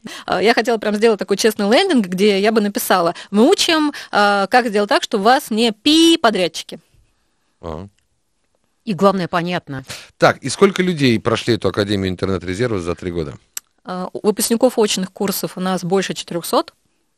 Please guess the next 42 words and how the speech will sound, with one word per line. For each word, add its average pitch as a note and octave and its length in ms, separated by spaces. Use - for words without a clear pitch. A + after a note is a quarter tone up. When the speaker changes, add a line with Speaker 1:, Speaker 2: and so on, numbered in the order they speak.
Speaker 1:
То - 60
есть - 200
это F3+ 180
прям F3+ 180
очень F3 220
радует, A#3 280
что - 200
у - 20
нас G#3+ 380
количество, F#3 880
э, - 140
Speaker 3:
Я, A3 120
Speaker 1:
у-, - 40
Speaker 3:
я, F#3 320
я C4+ 200
одна D4 120
из A#3 140
Speaker 1:
умных, - 0
Speaker 3:
выпускниц. B3+ 340
Speaker 1:
умных, B3+ 300
да, A#3+ 180
Speaker 3:
Да. F3 120
Speaker 1:
предпринимателей, G#3+ 1300
именно A3 280
умных A3+ 280
в G3+ 140
сфере G3 320
интернет-маркетинга G3 880
уже F3 280
настолько F3+ 440
увеличилось, F3+ 540
а F#3+ 520
слушателей G#3 760
разных F#3 540
мастер-классов, G3 1300
каких-то - 360
коротких F#3 460
программ, G3 560
ну, F#3+ 100
больше G#3 300
трёх A#3 200
тысяч. - 380